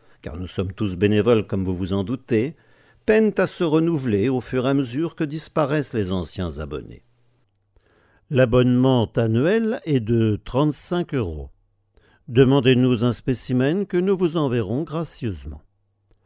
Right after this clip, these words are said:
Nous avons également mis en place un abonnement numérique. Tous les prix de nos multiples options sont dûment affichés sur notre site unavoce point F R, dès la page d'accueil,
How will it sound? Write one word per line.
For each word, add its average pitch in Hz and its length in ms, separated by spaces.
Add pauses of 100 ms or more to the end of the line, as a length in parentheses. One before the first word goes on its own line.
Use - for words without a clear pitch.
(240)
Nous 117 160
avons 123 240
également 113 480
mis 139 200
en 123 140
place 180 340
un 165 180
abonnement 135 580
numérique. 120 800 (1080)
Tous 247 160
les 247 160
prix 156 420
de 127 120
nos 113 200
multiples 120 760
options 185 440
sont 165 280
dûment 156 400
affichés 151 640
sur 123 380
notre 110 480
site - 580
unavoce 80 600 (120)
point 98 300
F - 160
R, 101 400 (500)
dès 117 300
la 113 120
page 113 300
d'accueil, 110 720